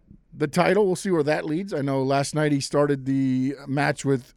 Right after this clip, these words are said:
Uso, and then Seth Rollins came in on the SmackDown. So we'll see where that's leading.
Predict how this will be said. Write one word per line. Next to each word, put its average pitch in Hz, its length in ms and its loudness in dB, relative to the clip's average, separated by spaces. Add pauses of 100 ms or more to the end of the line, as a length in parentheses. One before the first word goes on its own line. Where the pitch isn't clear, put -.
Uso, 175 540 2
and 135 140 0
then 127 220 0
Seth 151 300 0
Rollins 139 360 0
came 139 260 -2
in 147 220 0 (120)
on 139 300 -2
the 131 60 0
SmackDown. 139 360 0
So 180 100 0
we'll 156 80 2
see 214 220 2 (880)
where 185 180 4
that's 202 260 4
leading. 113 300 -6